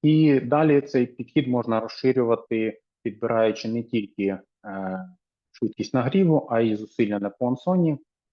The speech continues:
е, що дасть, е, можливість, е, якби варіювати ще більше швидкістю, е, ущільнення. Е,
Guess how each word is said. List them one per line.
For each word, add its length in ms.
е, 120
що 200
дасть, 460
е, 320
можливість, 760
е, 220
якби 220
варіювати 500
ще 180
більше 600
швидкістю, 800
е, 40
ущільнення. 540
Е, 300